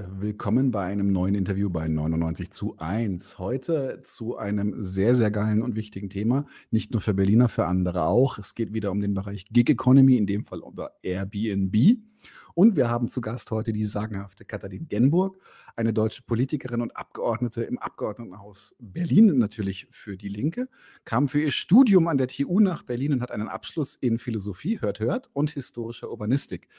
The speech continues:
Ihre Fachgebiete sind Stadtentwicklung, Wohnungs- und nachhaltige Tourismuspolitik. Seit zweitausendsechzehn ist sie im Parteivorstand und wurde im Oktober über ein Direktmandat, Gratulation, ins Abgeordnetenhaus gewählt. Ich hol sie gleich dazu und sage, na, hoffentlich wird das mit dem Direktmandat nächsten Sonntag wieder was.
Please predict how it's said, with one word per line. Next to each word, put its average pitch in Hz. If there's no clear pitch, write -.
Ihre 110
Fachgebiete 120
sind 101
Stadtentwicklung, 170
Wohnungs- 139
und -
nachhaltige 117
Tourismuspolitik. -
Seit 104
zweitausendsechzehn 107
ist 107
sie 107
im 107
Parteivorstand 202
und 107
wurde 110
im 101
Oktober 190
über 107
ein 101
Direktmandat, 175
Gratulation, 104
ins -
Abgeordnetenhaus 120
gewählt. 151
Ich 123
hol 113
sie 113
gleich 107
dazu 165
und 127
sage, 127
na, 127
hoffentlich 175
wird 185
das 165
mit 175
dem 170
Direktmandat 156
nächsten 131
Sonntag 160
wieder 233
was. 85